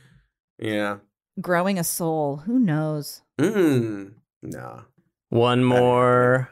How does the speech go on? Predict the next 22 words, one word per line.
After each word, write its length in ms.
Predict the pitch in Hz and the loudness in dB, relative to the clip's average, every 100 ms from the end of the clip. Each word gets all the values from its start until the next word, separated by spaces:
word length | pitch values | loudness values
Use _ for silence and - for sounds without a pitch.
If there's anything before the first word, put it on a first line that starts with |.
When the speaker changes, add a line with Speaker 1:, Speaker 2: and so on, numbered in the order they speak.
| _ _ _ | _ _ _
Speaker 3:
broken 440 | 107 113 113 120 123 | -8 0 2 2 2
news 180 | 135 139 | 0 0
story? 360 | 165 165 190 185 | 2 2 2 0
Speaker 2:
Um, 280 | 185 180 180 | 0 0 -2
one 140 | 175 | -4
more. 320 | 160 139 151 - _ | -4 -8 -10 -16 _
Speaker 3:
'Cause 140 | - 87 | -4 -2
I 120 | 98 | 2
got 200 | 127 127 | 2 2
it. 100 | 95 | 2
Speaker 1:
Yeah, 220 | 170 151 | 2 2
let's, 380 | 117 120 - - | 0 -2 -4 -4
let's, 340 | 147 135 - 156 | -8 -6 -6 -4
let's 160 | 139 | -2
fuck 180 | 185 160 | -2 -2
this 160 | 147 156 | -2 -2
news. 380 | 135 113 - - | -2 -2 -6 -10
Speaker 3:
Yeah, 460 | - 156 156 95 85 | -4 0 2 0 0
so 880 | - 175 160 143 127 117 104 101 98 | 0 2 4 4 4 4 4 2 2
dolphins 760 | 127 180 - 104 90 85 85 | 0 0 0 -2 -2 -4 -6
can 640 | - 104 95 90 85 82 85 | -4 -2 0 0 -2 -6 -6
come. 800 | 127 135 117 104 104 104 101 | -2 0 2 0 -2 -4 -6